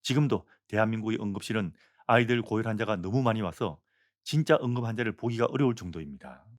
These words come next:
내 아이와 내 가족이 언제라도 응급 환자가 될 수 있고 이때 제대로 진료받기 위해서라도 꼭 필요한 경우가 아니라면 응급실 방문은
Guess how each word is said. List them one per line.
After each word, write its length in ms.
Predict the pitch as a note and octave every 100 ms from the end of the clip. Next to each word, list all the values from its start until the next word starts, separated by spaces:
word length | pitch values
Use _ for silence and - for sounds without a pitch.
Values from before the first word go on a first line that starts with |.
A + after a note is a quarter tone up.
| _ _ _ _ _ _ _ _ _
내 140 | - A2+
아이와 320 | B2 B2+ B2
내 160 | F#2+ F#2+
가족이 460 | A#2 A2+ G#2 F2+ - _ -
언제라도 440 | A2+ B2+ C#3 C3+ B2+
응급 200 | A#2 A#2
환자가 220 | G#2+ G#2+
될 160 | G2 E2+
수 120 | -
있고 380 | E2+ - F2+ - _ _
이때 400 | - D3 - D3+
제대로 320 | C3+ A#2 B2 A#2+
진료받기 520 | A2+ A2 G#2+ - G2
위해서라도 600 | F#2+ - F2+ B2 E2+ - _ _ _
꼭 220 | - D3+
필요한 280 | - D3 C#3+
경우가 360 | B2 A#2 A2+ -
아니라면 400 | F2 F2+ A2+ A#2+ - _ B2
응급실 380 | A#2+ A#2+ -
방문은 440 | - G2+ G#2 A#2+